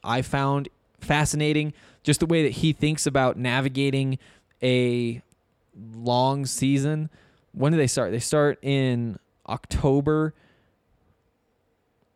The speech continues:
Yeah, I think they did. They did start. Was that late October, early November? Do-, do-, doesn't matter. It must have been early November.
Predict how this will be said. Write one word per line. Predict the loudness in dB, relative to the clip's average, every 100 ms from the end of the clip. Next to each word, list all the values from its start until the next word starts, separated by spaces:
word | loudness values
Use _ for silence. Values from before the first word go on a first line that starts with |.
| _
Yeah, | 0 2
I |
think | 2 2
they | 2
did. | 4 2 0
They | 0
did | 0
start. | 0 -2 -2
Was | 0
that | -2 0
late | 0 0
October, | 2 2 4
early | 2 -2
November? | -6 -4
Do-, | 0 0
do-, | 0
doesn't | 0 -2
matter. | -4
It | -4
must | -4
have | -2
been | -2
early | 0 0
November. | 2 -2 -2 -2